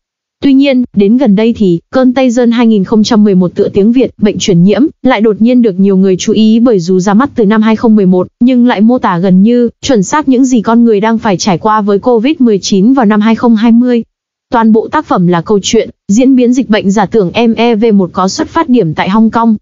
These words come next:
và lan rộng ra toàn cầu. Tạp chí nổi tiếng bậc nhất thế giới Newsweek đã xếp Cơn Tây Dân hai nghìn không trăm mười một vào top năm cuốn sách và bộ phim,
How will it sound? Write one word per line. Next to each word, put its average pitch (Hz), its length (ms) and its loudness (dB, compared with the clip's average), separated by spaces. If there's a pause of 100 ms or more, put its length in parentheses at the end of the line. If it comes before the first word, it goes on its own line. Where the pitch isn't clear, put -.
và 202 220 0
lan 240 200 2
rộng 214 200 -2
ra 208 160 -2
toàn 185 260 0
cầu. 180 320 0 (480)
Tạp 226 160 -2
chí 226 200 0
nổi 254 200 2
tiếng 190 280 0
bậc 233 180 0
nhất 285 180 0
thế 240 120 0
giới 190 280 0
Newsweek 233 580 0
đã 196 180 -2
xếp 339 240 -2 (160)
Cơn 262 180 2
Tây 269 180 0
Dân 240 200 0
hai 233 160 0
nghìn 214 160 2
không 214 200 0
trăm 214 200 2
mười 208 120 2
một 185 200 0
vào 180 120 -2
top 269 240 -2
năm 247 220 2
cuốn 196 200 0
sách - 280 -6
và 190 100 0
bộ 185 160 0
phim, 247 320 0